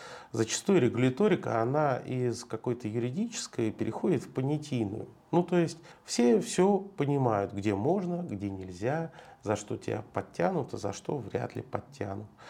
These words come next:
Хотя знать законы, подза-, э, там эти подзаконные акты всякие, э, и чем это грозит, наверное, всё-таки стоит.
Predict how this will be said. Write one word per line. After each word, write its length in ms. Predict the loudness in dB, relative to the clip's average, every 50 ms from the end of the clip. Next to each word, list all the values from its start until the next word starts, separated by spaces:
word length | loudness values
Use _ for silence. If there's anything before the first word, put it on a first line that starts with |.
| -16 -16 -16 -18 -10
Хотя 640 | -4 -2 -2 0 2 2 4 4 6 6 4 4 2 0 -2 -4 -4 -2
знать 340 | 0 2 2 2 2 2 0
законы, 540 | 0 -2 0 0 0 0 2 2 0 -2
подза-, 280 | -4 -6 -8 -6 -6 -6 -6 -4
э, 540 | -2 -2 -2 0 0 0 0 0 -2 -4 -6 -8
там 200 | -8 -8 -8 -8
эти 140 | -12 -14 -12 -8
подзаконные 640 | -6 -4 -2 -4 -4 -4 -4 -6 -4 -4 -6 -6 -4
акты 360 | -2 -2 -4 -4 -6 -14 -16
всякие, 600 | -14 -12 -8 -6 -6 -6 -8 -10 -10 -8 -8 -8 -10 -12 -18 -18 -18 -16 -16 -18 -18 -20 -18 _ -6
э, 640 | -4 -4 -4 -4 -4 -4 -4 -2 -2 -2 -2 -4 -4 -4
и 260 | -4 -4 -4 -4 -6
чем 240 | -6 -4 -4 -4 -4
это 140 | -4 -6 -6
грозит, 420 | -4 -2 -2 -2 0 -2 -2 -4 -4 -8 -14 -8
наверное, 380 | -6 -4 -4 -2 -2 -4 -4 -6
всё-таки 340 | -6 -6 -6 -6 -6 -8 -16
стоит. 500 | -16 -14 -10 -10 -10 -10 -10 -14 -16 -20